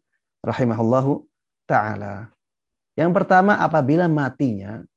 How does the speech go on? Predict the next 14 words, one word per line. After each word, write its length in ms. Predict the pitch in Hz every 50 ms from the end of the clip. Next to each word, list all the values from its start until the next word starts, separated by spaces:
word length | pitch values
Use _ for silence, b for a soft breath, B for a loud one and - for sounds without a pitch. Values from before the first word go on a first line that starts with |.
| _ _ -
karena 260 | - 147 135 139 160 156
sesuatu 760 | - - - - 127 110 104 101 - - 131 143 - - - _ _ _ _ _ _ _ _ _ _ -
yang, 560 | 131 135 147 156 156 156 156 151 147 - - - _ _ _ _ _ _ _ _ _ _ _ _ _ _ _ _ _ _ _ _ _ _ _ _ -
eh, 560 | 139 143 143 139 139 139 135 135 143 143 - - _ _ _ _ _ _ _ _ _ _ _ _ _ _ _ _ _ _ _ _ -
bukan 240 | - 139 147 202 185
karena 240 | - 147 123 151 165
kesalahan 400 | - - - 139 135 131 175 151
manusia. 400 | 127 110 98 95 - - - 95 _ _ _ _ _ _ _ _ _ _ _ _ _ _ _ _ _ _ _ _ _ _ _ _ _ _ _ _ _ _ _ -
Karena 240 | - 113 110 117 113
sesuatu 480 | 120 - - 117 101 92 - 143 151
yang 160 | - - 120 110
bukan 320 | 92 - 123 131 156 - - _ _ _ _ _ _ _ _ _ _ _ _ _ _ _ - -
kesalahan 400 | 139 - 123 110 110 156 143 120
manusia. 400 | 104 98 98 - - 85 87